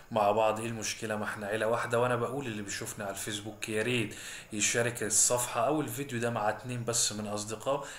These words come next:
انا عايز عيلتنا تكبر ويبقى من عيلتكم انتوا، يعني تعرفوا، إيه، مواقعنا او قنواتنا دي لعيلتكم عشان نبقى عيلة واحدة مع بعض. انا فخور جدًا بيكم وبشكركم جدًا، وبشكر كمان المتابعين القدام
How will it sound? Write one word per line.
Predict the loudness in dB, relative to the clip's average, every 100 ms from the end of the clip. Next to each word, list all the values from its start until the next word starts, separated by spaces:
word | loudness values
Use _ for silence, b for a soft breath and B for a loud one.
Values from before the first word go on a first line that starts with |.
| B 2
انا | 4
عايز | 6 4
عيلتنا | 2 0 -2 -4
تكبر | -2 -4 0 0
ويبقى | 0 0 -2 -2 0 0 0
من | -4
عيلتكم | -2 -2 -2 -4 -6 -2
انتوا، | -2 -4 -4
يعني | -2 -2 -4 -10
تعرفوا، | -6 -4 -2 2 2 2 -4 -10 B B B B
إيه، | -6
مواقعنا | -2 2 2 4 2 4 0
او | -2 0 -2
قنواتنا | -2 -2 0 0 0 -4
دي | -2
لعيلتكم | -4 -2 -4 -4 -6
عشان | -4 -4 -6
نبقى | -6 -6 -6
عيلة | -4 -2 0
واحدة | 0 -2 -2 -2 -2 B B B -4
مع | 2 4
بعض. | 6 6 6
انا | 2 0
فخور | -4 -6 -4 -4
جدًا | -4 -6 -4 -6
بيكم | -6 -8 -8 -6
وبشكركم | -4 -4 -4 -6 -8 -8 -8
جدًا، | -8 -6 -6 -6 -6 B B B
وبشكر | 2 4 4 0 -6
كمان | -2 0 0
المتابعين | -2 -4 -4 -4 -6
القدام | -6 -6 -6 -2 -2